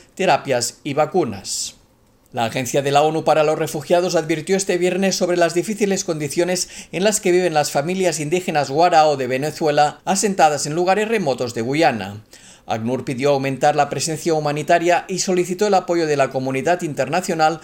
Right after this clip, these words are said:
para ayudar al gobierno guyanés a responder a las necesidades de estos colectivos, que cuentan con un acceso limitado a los servicios.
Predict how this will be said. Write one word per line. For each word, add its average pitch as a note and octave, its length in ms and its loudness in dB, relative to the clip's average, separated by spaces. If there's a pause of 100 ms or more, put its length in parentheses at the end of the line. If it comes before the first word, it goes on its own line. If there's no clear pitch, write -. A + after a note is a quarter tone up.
(220)
para G3+ 220 2
ayudar D#3+ 380 2
al C#3 100 2
gobierno C3+ 380 -2
guyanés D#3 640 -2
a F3+ 100 2
responder E3+ 520 0
a C#3+ 40 4
las C3+ 180 0
necesidades C#3 600 -2
de A#2 80 -4
estos A2+ 260 -6
colectivos, C3 800 -2 (240)
que F#3 100 -2
cuentan F#3 380 -2
con D#3+ 100 -4
un F#3+ 120 -2
acceso F3 360 -2
limitado C3+ 440 0
a - 20 -4
los B2 160 -2
servicios. C3+ 840 -6